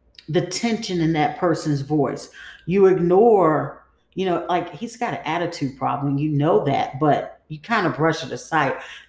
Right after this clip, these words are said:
You, you're like, "Yeah, you know, but he's, he's, he's okay. He loves me. He tells me he loves me. And I love him, so it's okay. It's gonna work out." Pay attention to the signs. That's all I'm saying.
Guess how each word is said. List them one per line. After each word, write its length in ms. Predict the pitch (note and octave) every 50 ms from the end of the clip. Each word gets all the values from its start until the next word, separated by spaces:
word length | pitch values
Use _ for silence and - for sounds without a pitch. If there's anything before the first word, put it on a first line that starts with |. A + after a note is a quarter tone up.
| _ _ _
You, 260 | - F3+ F3 F#3 F#3 -
you're 160 | - G#3 F#3+
like, 220 | E3+ D#3+ D3 - -
"Yeah, 400 | G#3+ B3 B3 A#3+ A#3+ A#3 A#3 A#3
you 80 | B3 A3+
know, 260 | A3 G#3+ G#3+ A3 G#3+ G#3+
but 160 | A#3 A3+ A#3+
he's, 340 | B3+ C#4+ C4+ B3+ - - -
he's, 240 | E4 F#4 F#4 - - - - _
he's 220 | C4 D4+ D4+ -
okay. 340 | F3 C3+ - - C#3+ B2+ A#2+
He 120 | D#3 G#3+ A#3+
loves 340 | C4+ C#4 - C4+ - -
me. 200 | - A2 F2+ - _ - - - -
He 80 | C4
tells 260 | B3+ C#4+ D4 C#4+ C#4+ B3
me 160 | C4+ C4 A#3+
he 60 | A3
loves 300 | A3+ A#3+ B3 A#3+ - -
me. 200 | - - - _ _ _ _ _ _
And 120 | - B3 B3+
I 120 | C4+ D4
love 280 | D4 D4 C#4+ C#4+ C#4+ C#4+
him, 260 | C#4+ C#4 C4 B3 B3
so 180 | - - B3+
it's 140 | B3 B3 B3
okay. 280 | B3+ B3 B3+ - - B3
It's 140 | - - -
gonna 200 | - A3+ G#3+ G#3
work 240 | G3+ G3+ - -
out." 280 | C3 B2+ - - - - - - - _ _ _ _ _ _ _ _ _ _ _ _ _ _ _ _ _ _ _ _ _ _ _ _ _ _ _ _ _ _
Pay 180 | - A3+ C4 C4+
attention 420 | C4 C4 B3 G#3+ G3 - F#3 F3 E3+
to 100 | E3+ D3+
the 120 | C#3 D3
signs. 440 | C#3+ - A#2+ A#2+ - - - - - _ - - - - -
That's 120 | C4 B3+
all 140 | B3+ A#3 G#3+
I'm 100 | G3 F3+
saying. 320 | - - B2 A2 A2 C#3